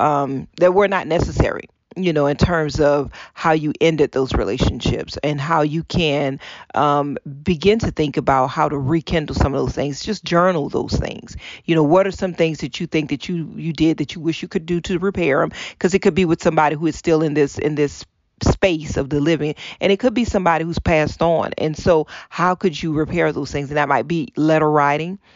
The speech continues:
you know, writing that person a letter or a text or an email, or even just if there's someone who transitioned, writing the letter, and then,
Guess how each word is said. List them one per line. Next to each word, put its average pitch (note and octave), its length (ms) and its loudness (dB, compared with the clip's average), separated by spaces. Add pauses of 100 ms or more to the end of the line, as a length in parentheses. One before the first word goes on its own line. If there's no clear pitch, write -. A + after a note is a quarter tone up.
(300)
you D#3 140 -4
know, D3 100 -2
writing C#3 380 0
that C#3 160 -2
person E3 360 -2
a C#3 60 0
letter D3 400 2
or C3+ 300 0
a A2 80 -6
text D#3+ 400 -6
or C3+ 120 -2
an B2 120 -6
email, D#3 460 -2
or B2+ 120 2
even D#3+ 240 -2
just D#3 220 -8 (120)
if D#3 160 -4
there's D3+ 280 2
someone D#3+ 320 -2
who D#3+ 140 -6
transitioned, D#3 840 -2 (320)
writing D3+ 400 2
the D3 120 -2
letter, D3 340 2
and D3+ 320 -4
then, D3+ 340 0